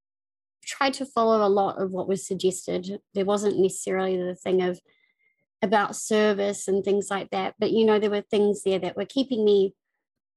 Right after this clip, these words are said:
occupied rather than drinking, you know, reading, reading the A A book, you know, planning to go to your next meeting, things like that. It did keep me sober. Um, but then, you know, I hit,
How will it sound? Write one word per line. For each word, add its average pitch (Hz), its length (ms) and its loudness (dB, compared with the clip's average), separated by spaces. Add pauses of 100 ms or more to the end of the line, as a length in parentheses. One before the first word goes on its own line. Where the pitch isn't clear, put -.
(140)
occupied 180 540 -4
rather 185 300 -4
than 151 140 2
drinking, 175 640 -4 (120)
you - 80 -8
know, 160 160 -6
reading, 202 800 0 (140)
reading 208 300 0
the 196 140 -2
A 185 280 -2
A - 40 2
book, 185 460 -4 (180)
you 175 140 -8
know, 175 120 -4
planning 202 420 2
to 196 120 -8
go 190 340 -2
to 185 360 -8
your 190 180 2
next - 280 2
meeting, 190 480 2
things 196 240 0
like - 160 -6
that. 143 180 -6 (320)
It 247 80 0
did 302 160 0
keep 240 160 0
me 190 140 4
sober. - 460 -8 (600)
Um, 175 600 0 (840)
but 220 120 -4
then, 254 560 2
you 233 120 -2
know, 202 160 2
I 202 680 -2 (120)
hit, 247 240 -2